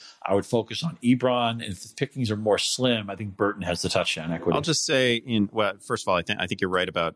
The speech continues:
Speaker 2: Hooper. You're right to add his name to the list 'cause he's, he was surely kicked to the curb, uh,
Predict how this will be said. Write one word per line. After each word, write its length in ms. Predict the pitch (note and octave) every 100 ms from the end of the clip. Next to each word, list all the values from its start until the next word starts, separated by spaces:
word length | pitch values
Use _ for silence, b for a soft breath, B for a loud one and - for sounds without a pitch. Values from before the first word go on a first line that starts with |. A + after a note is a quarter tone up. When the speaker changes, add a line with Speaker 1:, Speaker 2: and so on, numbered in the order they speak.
| -
Speaker 2:
Hooper. 240 | G2+ E2+ F2+
You're 120 | E2
right 180 | E2+ E2+
to 120 | -
add 140 | E2+
his 140 | E2 F2
name 180 | E2 D#2+
to 140 | -
the 100 | D#2
list 260 | E2 D#2 -
'cause 120 | D#2
he's, 240 | D#2 -
he 160 | D2+ D#2+
was 120 | D#2
surely 300 | - F2 D#2+
kicked 220 | - F2
to 80 | -
the 80 | E2+
curb, 400 | - D#2+ D2+ C#2+ -
uh, 500 | E2 D2+ C#2+ C#2 C#2